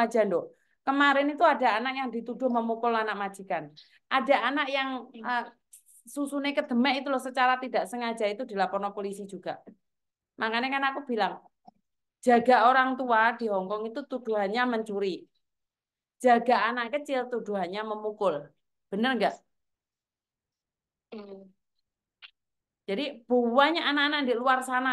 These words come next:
Speaker 1: wis deloken. Terus agentmu sendiri gimana? Tapi ngasih kamu makan, tempat tinggal gratis kan?
Speaker 2: Hmm.
Speaker 1: Hmm, ya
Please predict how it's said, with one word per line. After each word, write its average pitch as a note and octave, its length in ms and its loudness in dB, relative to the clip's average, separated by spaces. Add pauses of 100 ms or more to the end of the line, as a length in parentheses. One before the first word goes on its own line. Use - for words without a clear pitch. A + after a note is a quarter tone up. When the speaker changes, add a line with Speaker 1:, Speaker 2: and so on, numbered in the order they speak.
Speaker 1:
wis F#3+ 180 -6
deloken. F#3+ 320 2 (2500)
Terus D4 200 0 (260)
agentmu C4 340 2 (200)
sendiri C#4+ 300 -2 (100)
gimana? F3+ 320 -2 (420)
Tapi A#3 220 2
ngasih B3+ 320 0
kamu A#3 160 2 (140)
makan, A3+ 360 2 (100)
tempat A3 240 -4
tinggal G#3+ 260 2 (100)
gratis F#3+ 420 -2
kan? C#3+ 140 -4 (1500)
Speaker 2:
Hmm. G#3+ 440 -12 (140)
Speaker 1:
Hmm, E3 260 -8
ya A#3+ 60 2